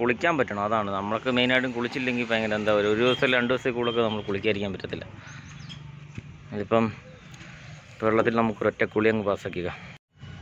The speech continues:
ഫ്രണ്ട്സ്, അപ്പോൾ നമ്മൾ ഇതൊക്കെ വെച്ച് നോക്കുമ്പോൾ നമ്മുടെ കേരളത്തിലെ പ്ലാന്റ് എന്നാ സൂപ്പർ പ്ലാന്റാണ്. നമ്മുടെ ഉദയംപേരൂർ ഐ ഒ സി പ്ലാന്റ്, പിന്നെ അതുപോലെ നമ്മുടെ, ആ, നമ്മുടെ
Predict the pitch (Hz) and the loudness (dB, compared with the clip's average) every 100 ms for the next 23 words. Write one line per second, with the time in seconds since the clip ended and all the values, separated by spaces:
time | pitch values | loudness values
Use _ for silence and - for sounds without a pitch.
0 | - - - - - - - 165 170 185 | -16 -16 -16 -14 -14 -12 -2 2 6 8
1 | 196 185 196 208 202 190 190 208 196 190 | 10 8 12 12 12 10 10 8 8 6
2 | 185 180 160 160 160 170 180 151 156 160 | 6 8 8 10 10 6 4 6 6 6
3 | 151 143 160 139 139 147 143 131 127 131 | 6 6 6 4 2 2 4 6 8 8
4 | 127 123 123 127 123 131 135 139 135 127 | 6 6 6 4 8 8 8 8 8 8
5 | 120 127 139 117 120 113 117 117 120 120 | 8 4 0 2 4 6 4 6 6 8
6 | 123 123 120 120 123 120 110 - - - | 8 6 6 8 8 8 6 -2 -16 -16
7 | - - - - - - 127 123 120 117 | -16 -8 -6 -4 -4 6 8 10 8 6
8 | 113 113 - - - - - - - - | 4 2 -2 -6 -8 -6 -8 -10 -10 -14
9 | - - - - - - - - - - | -16 -16 -14 -10 -10 -12 -16 -14 -14 -14
10 | - 139 135 139 | -2 6 10 12